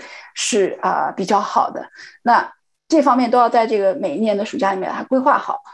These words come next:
所以每一年的暑假会有一些不同的特点，这个也是规划里面很重要的一环。最后来讲一下这个九年级跟十一年级，啊，规划开始的这个差别吧。啊，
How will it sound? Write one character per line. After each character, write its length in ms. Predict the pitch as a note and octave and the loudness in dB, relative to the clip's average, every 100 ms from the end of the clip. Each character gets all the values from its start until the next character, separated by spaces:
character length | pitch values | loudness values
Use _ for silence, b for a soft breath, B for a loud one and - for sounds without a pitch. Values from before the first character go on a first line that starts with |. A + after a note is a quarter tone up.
| B | B
所 120 | - | -2
以 60 | G#3+ | 0
每 180 | G#3+ - | 0 -2
一 40 | |
年 100 | A3 | 0
的 60 | G#3 | -2
暑 140 | - | -2
假 180 | - G#3 | 0 0
会 160 | G#3 A3 | 2 2
有 80 | - | 0
一 60 | |
些 160 | - G3 | -2 -2
不 160 | B3 | -4
同 180 | G3 - | -8 -8
的 80 | - | -8
特 220 | - G3 | -4 -4
点， 240 | - - - | -4 -10 -2
这 100 | G#3 | 0
个 60 | |
也 100 | F#3+ | 0
是 180 | - G3 | -2 -4
规 120 | F#3+ | -2
划 160 | G3+ G#3 | 0 -2
里 60 | F#3+ | -2
面 140 | G3 | -8
很 160 | - - | -10 -4
重 120 | A#3+ | 0
要 60 | A3 | 0
的 80 | |
一 100 | D#3+ | -2
环。 220 | - - - - - | -4 -4 -4 -10 -4
最 120 | D#4+ | 2
后 120 | E4 | 4
来 100 | C#4+ | 4
讲 240 | C#4+ - | 4 0
一 20 | A3 | 0
下 160 | B3+ | 0
这 100 | A3+ | 0
个 80 | G#3 | -4
九 180 | F#3+ F#3 | -6 -4
年 220 | F3+ A3+ | -2 -2
级 100 | A3 | 0
跟 140 | A3+ | -2
十 200 | A#3 - | -4 0
一 60 | A3+ | 0
年 180 | A#3 B3 | 2 2
级， 400 | A3+ A3 A3+ - - | 2 2 0 -4 -4
啊， 540 | G#3 F#3+ F3+ F3 - - | 0 0 0 -2 -4 0
规 120 | B3 | 0
划 200 | B3 B3 | 4 2
开 260 | G#3+ - C#4+ | 0 -2 -2
始 160 | C#4+ | -2
的 80 | - | -6
这 120 | - | -4
个 100 | G3+ - | -4 -4
差 400 | - - C4 A#3 | -6 0 0 2
别 200 | C#3 C3 | -2 -2
吧。 180 | - - B B B B - | -4 -8 B B B B -2
啊， 500 | G#3 G#3 G3 G3 | 2 2 0 -2